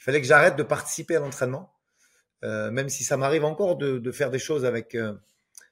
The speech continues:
avec mes gars, mais des drills, du travail technique ou, ou du, ou du technico-tactique dirigé. Mais ouais, c'est un peu en cette période que, que je me suis dit qu'il fallait que j'arrête de,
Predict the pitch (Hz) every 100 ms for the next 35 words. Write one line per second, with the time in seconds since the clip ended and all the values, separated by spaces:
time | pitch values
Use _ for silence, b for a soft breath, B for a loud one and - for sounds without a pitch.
0 | B - 117 107 123 156 143 113 117 127
1 | 147 147 147 139 113 110 120 123 123 131
2 | 143 151 131 123 120 123 120 107 113 113
3 | 113 107 - B B - 117 117 131 -
4 | 135 135 135 - 131 123 135 135 175 151
5 | 123 _ _ _ _ _ _ _ - 127
6 | 135 - - 131 143 170 151 123 131 135
7 | 147 147 131 120 120 117 120 123 - 127
8 | 131 120 113 110 120 131 110 113 113 107